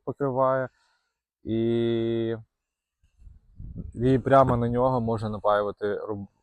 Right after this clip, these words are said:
рубероїд. А, чи використовувати взагалі аератори на покрівлі плоских? Е, так, потрібно, тому що є, е, в-, надмірна вологість, е, в кровільному пири-,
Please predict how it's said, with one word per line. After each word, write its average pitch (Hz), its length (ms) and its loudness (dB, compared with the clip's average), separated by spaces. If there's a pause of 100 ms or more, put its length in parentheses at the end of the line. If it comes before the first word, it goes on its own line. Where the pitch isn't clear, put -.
(120)
рубероїд. 101 680 -4 (960)
А, 98 680 2
чи 147 180 4
використовувати 139 880 2
взагалі 110 500 2
аератори 101 680 -2
на 101 340 -8 (120)
покрівлі 98 600 -6 (520)
плоских? 98 640 -6
Е, 98 360 -2 (100)
так, 110 320 6
потрібно, 127 760 -6 (320)
тому 107 280 -4
що - 200 -10
є, 101 360 0 (520)
е, 92 280 -4
в-, 90 480 -6
надмірна 104 520 -2
вологість, 127 840 -2
е, 120 300 0
в 113 640 -2
кровільному 113 580 -4
пири-, 107 320 -6